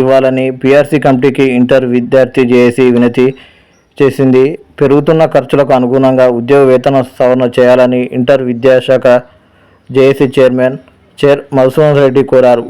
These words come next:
ఉద్యోగులందరికీ యాభై శాతం ఫిట్‌మెంట్ ఇవ్వాలని ప్రభుత్వాన్ని డిమాండ్ చేశారు. సోమవారం బీఆర్కే భవన్లో ప్రభుత్వ జూనియర్ లెక్చరర్ల సంఘం నేతలు, ఇంటర్ విద్యాశాఖ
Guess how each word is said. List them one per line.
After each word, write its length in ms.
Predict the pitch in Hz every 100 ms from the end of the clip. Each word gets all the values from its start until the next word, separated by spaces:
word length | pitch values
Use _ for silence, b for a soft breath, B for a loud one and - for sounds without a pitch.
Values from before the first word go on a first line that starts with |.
| 123
ఉద్యోగులందరికీ 640 | 131 151 151 147 147 139 135
యాభై 220 | 120 127 131
శాతం 200 | 135 147 131
ఫిట్‌మెంట్ 380 | 123 143 135 131
ఇవ్వాలని 340 | 131 127 123 113
ప్రభుత్వాన్ని 480 | 123 127 135 127 120
డిమాండ్ 260 | 120 123 120
చేశారు. 300 | 120 120 117 117
సోమవారం 440 | 131 139 139 143 127
బీఆర్కే 320 | 131 139 135 127
భవన్లో 360 | 127 127 123 123 139 b b b _ _ _
ప్రభుత్వ 440 | 135 135 147 160 143
జూనియర్ 340 | 135 147 147 135
లెక్చరర్ల 360 | 131 143 135 135
సంఘం 340 | 139 127 127 127
నేతలు, 340 | 123 127 127 135 - 131
ఇంటర్ 240 | 131 143 135
విద్యాశాఖ 560 | 123 139 139 143 131